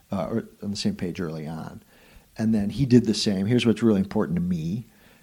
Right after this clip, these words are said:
And, and then we compromised on certain th-, things. You know, I had talked about just wanting really big greens, uh, which I like and have learned from my dad. And he pointed out, you know, that certain holes, the fourth hole in particular, a big green doesn't make sense because of, because of its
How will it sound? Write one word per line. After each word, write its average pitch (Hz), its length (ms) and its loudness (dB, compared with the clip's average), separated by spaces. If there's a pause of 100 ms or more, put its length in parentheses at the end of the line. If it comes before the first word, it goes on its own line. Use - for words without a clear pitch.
(240)
And, 104 400 0
and 151 80 6
then 147 80 10
we 147 80 6
compromised 110 680 -2
on 85 160 -8
certain - 320 -12
th-, - 120 -20 (120)
things. - 280 -18
You 104 80 -6
know, 95 60 -4
I 90 120 -4
had 104 120 -8
talked 95 280 -2
about 90 300 -4
just 101 160 -12
wanting 92 260 -4
really 87 160 -4
big 90 180 -6
greens, 139 480 -6 (140)
uh, 92 220 -4
which 101 180 -8
I 87 80 -6
like 85 380 -8
and 98 80 -6
have - 160 -14
learned - 180 -10
from - 120 -12
my - 100 -12
dad. 139 320 -6 (320)
And 107 80 -6
he 127 80 -2
pointed 107 320 -2
out, 92 280 -4 (180)
you 117 100 -4
know, 90 160 -4
that 101 260 -6 (360)
certain - 360 -8
holes, 95 640 -8 (160)
the - 80 -20
fourth - 400 -6
hole 78 260 -4
in 82 60 -10
particular, - 640 -8 (480)
a 139 40 6
big 147 220 8
green 139 220 4
doesn't 117 240 2
make 107 180 -2
sense 92 320 -4
because 131 540 2
of, 123 280 2
because 117 360 2
of 110 100 0
its - 180 -4